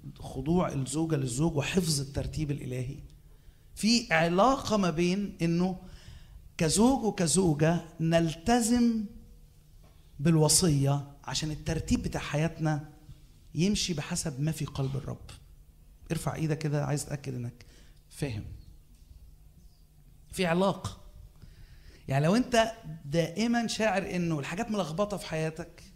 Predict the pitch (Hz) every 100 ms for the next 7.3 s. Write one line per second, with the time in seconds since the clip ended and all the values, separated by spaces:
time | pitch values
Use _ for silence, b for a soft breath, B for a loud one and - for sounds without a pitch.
0 | - - - - - - - - - -
1 | - - - - - 151 160 - 175 214
2 | 226 190 - - 151 147 135 151 147 156
3 | 165 - - b b b b b 175 214
4 | 208 170 160 151 156 175 170 - 175 175
5 | 156 165 165 156 143 143 143 - 196 185
6 | 196 196 - 147 143 135 - 165 143 147
7 | 127 143 127